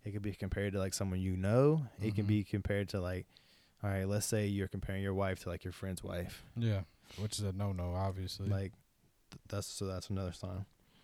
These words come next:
Speaker 1: Number four, you find yourself saying, "Well, at least it's not."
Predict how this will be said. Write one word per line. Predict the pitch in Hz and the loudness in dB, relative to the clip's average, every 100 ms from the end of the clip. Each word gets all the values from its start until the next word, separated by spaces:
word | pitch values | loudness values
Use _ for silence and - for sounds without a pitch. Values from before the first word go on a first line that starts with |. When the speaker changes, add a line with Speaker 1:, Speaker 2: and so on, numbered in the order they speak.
| - _ - | -20 _ -6
Speaker 1:
Number | 104 98 | -4 -4
four, | - 113 101 95 92 _ _ _ _ _ _ - | -2 0 2 0 -4 _ _ _ _ _ _ -6
you | 104 | -2
find | 113 120 | 2 4
yourself | 113 107 107 98 | 4 2 0 0
saying, | - 104 101 98 | -2 0 0 2
"Well, | 101 | 2
at | 87 92 | 0 -2
least | 87 113 135 131 | -4 0 0 -2
it's | - 117 - | -4 -4 -2
not." | 98 92 87 - - | -4 -4 -6 -10 -12